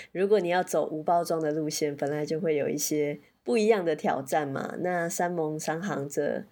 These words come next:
两年来也是，我想也是一直在调整，找到更好的方法，还有找到更符合客人需求的方法吧。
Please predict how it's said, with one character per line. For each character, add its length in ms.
两 200
年 160
来 160
也 120
是， 460
我 100
想 140
也 80
是 140
一 100
直 120
在 120
调 320
整， 320
找 220
到 100
更 180
好 180
的 100
方 280
法， 380
还 140
有 120
找 220
到 180
更 180
符 160
合 140
客 180
人 180
需 200
求 200
的 120
方 260
法 140
吧。 140